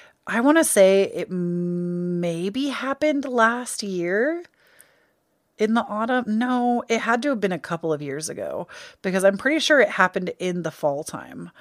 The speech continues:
But last year in the autumn, I was mo-, well, it could have still happened last year in the autumn time, like, in September last year. Um, like, it, it could have happened during that time. I was really stressed out at the time too,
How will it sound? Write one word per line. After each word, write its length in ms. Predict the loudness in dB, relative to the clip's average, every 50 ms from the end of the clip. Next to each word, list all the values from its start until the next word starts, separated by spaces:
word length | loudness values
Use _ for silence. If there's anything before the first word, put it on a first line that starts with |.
| -20 -20 -20 -20 -20 _ _ -20 -4 0
But 400 | 2 4 4 4 2 2 -2 -4 _ _ _ _ _ _
last 420 | -2 2 4 4 4 2 0 -2 0
year 160 | 0 2 2
in 100 | 0 0
the 80 | -2
autumn, 320 | -2 -2 -2 -2 -2 -2 -2
I 140 | -4 -4 -2
was 300 | -4 -4 -6 -8 -10 -10
mo-, 260 | -8 -6 -4 -4 -2
well, 360 | 0 2 2 2 2 0 -2 -4
it 240 | -4 -6 -6 -8 -12
could 220 | -4 -2 -2 0
have 100 | 0 -2
still 300 | -4 0 4 4 6 6
happened 420 | 4 0 -2 -2 -2 -2 -2 0
last 340 | 2 2 2 2 2 -2 -6
year 160 | -4 -2 0
in 120 | 0 -2 -2
the 100 | -4 -4
autumn 320 | -4 -2 -2 -4 -4 -6
time, 260 | -6 -4 -4 -2 -2
like, 160 | -4 -6 -6 -8
in 140 | -8 -8
September 640 | -6 -6 -6 -6 -6 -8 -8 -4 -2 -2 -2 -2 -4 -10 -16 -20 -20 -20 -20 -20 -20 -20 _ _ _ -2
last 340 | -2 0 0 -2 -4 -6
year. 380 | -6 -4 -4 -4 -6 -8 -10 -14 _ _ -20 -20 _ _ _ _ _ _ -2
Um, 600 | 0 0 0 0 0 -2 -4 -6 -10 -16 -18 -20 -20 _ _ _ _ _ _ _ -10
like, 360 | -8 -8 -8 -10 -14 -20 -20 _ _ _ _ _ _ _ _ _ _ _
it, 160 | -8 -6 -6 -4
it 200 | -4 -6 -6 -6
could 180 | -6 -2 0 0
have 100 | 0 2
happened 340 | 0 -2 -2 -2 -4 -4 -2
during 240 | -2 -2 -2 -2 -4
that 180 | -6 -8 -6
time. 220 | -6 -6 -4 -4 -4
I 60 | -4
was 180 | -6 -4 -2
really 140 | -2 -2 0
stressed 440 | -2 -4 -2 -2 -2 -2 -2 -4 -4
out 160 | -4 -4 -4
at 100 | -6 -10
the 60 | -12
time 320 | -10 -8 -8 -6 -6 -6 -8
too, 440 | -8 -8 -6 -4 -4 -4 -4 -6